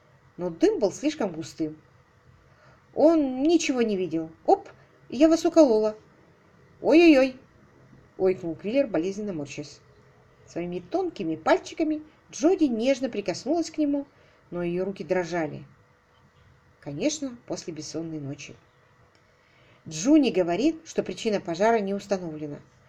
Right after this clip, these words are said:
Он никому не разрешал курить на службе. «А здесь больно?» «Ой-ой-ой!» Бедный Джуни! Он был подавлен, совершенно подавлен. По правде говоря, он недостаточно силён, чтобы работать пожарным. Вы же знаете,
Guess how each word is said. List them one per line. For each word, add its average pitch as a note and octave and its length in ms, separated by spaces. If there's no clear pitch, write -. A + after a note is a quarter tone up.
Он E3+ 180
никому G3+ 360
не D4+ 140
разрешал A3+ 360
курить A3 280
на F#3 100
службе. D3+ 420
«А G3 180
здесь G3+ 220
больно?» C4+ 340
«Ой-ой-ой!» E4 580
Бедный G3 440
Джуни! F#3 460
Он G3+ 160
был G#3+ 120
подавлен, G#3+ 580
совершенно C4 720
подавлен. D#3+ 540
По G3+ 120
правде A#3 400
говоря, F#3 500
он B3+ 160
недостаточно C#4+ 640
силён, C#4+ 360
чтобы - 240
работать G3 360
пожарным. D#3+ 520
Вы F#3 120
же A3+ 120
знаете, B3 480